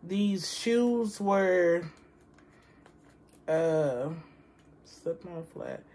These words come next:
Okay, these shoes was twelve ninety-nine. I haven't tried them on yet. But girl, they have this color, they have black, they have red.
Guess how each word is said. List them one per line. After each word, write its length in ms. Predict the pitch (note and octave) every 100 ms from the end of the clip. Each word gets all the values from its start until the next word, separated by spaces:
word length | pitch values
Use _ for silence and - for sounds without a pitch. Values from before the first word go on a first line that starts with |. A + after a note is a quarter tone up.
| - - - -
Okay, 240 | G#3+ G#3
these 160 | G#3+ G3+
shoes 280 | B3 A#3+ A3+
was 180 | F3+
twelve 240 | - G#3 G3+
ninety-nine. 680 | G#3 A3 G#3+ G3 F#3 G3 G3 - - - - - - - - -
I 80 | -
haven't 300 | G3 G#3+ A3
tried 260 | G#3 G#3+ G#3+
them 140 | A3
on 180 | G#3+ G3
yet. 320 | F#3 F#3 F3 E3 - - - - - - - -
But 100 | F3
girl, 220 | F#3 F3+
they 180 | G3+ A#3
have 260 | G#3 E3+
this 220 | F3 G#3+
color, 300 | - A3 G#3+
they 120 | G3+ G3
have 240 | F3 D#3+
black, 300 | F#3+ F#3+ G3
they 100 | F3+
have 280 | F3+ E3 D3+
red. 460 | F3+ F#3+ F3+ F3+